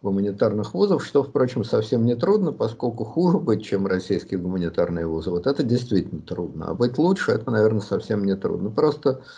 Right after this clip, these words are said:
ну, ставить ударение там, где предусмотрено русским языком,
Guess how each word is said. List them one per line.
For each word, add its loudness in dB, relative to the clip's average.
ну, 4
ставить 4
ударение 4
там, 0
где 2
предусмотрено -2
русским -4
языком, -2